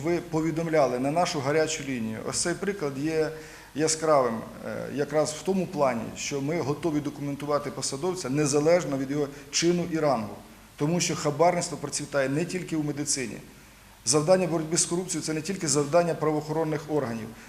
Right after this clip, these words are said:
це завдання, або до нього мають, до цієї боротьби залучені усі громадяни України. Тому що є ті, хто дають хабарі, є ті, хто вимагають і отримують хабарі.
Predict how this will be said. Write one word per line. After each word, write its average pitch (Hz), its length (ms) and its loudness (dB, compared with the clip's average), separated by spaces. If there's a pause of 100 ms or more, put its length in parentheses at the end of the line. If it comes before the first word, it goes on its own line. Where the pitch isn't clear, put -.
це 151 140 0
завдання, 160 520 4
або 131 340 2 (440)
до 156 80 6
нього 180 220 6
мають, 170 260 4
до 147 80 0
цієї 151 220 0
боротьби 160 280 0
залучені 160 460 -2
усі 156 240 -2
громадяни 147 480 0
України. 127 440 -4 (300)
Тому 165 160 -2
що 170 120 -2
є 170 100 4
ті, 175 200 0
хто 170 200 0
дають 156 380 2
хабарі, 135 400 -2 (340)
є 147 80 2
ті, 180 160 -2
хто 165 340 0
вимагають 165 520 4 (100)
і 165 80 4
отримують 147 460 0
хабарі. 113 360 -6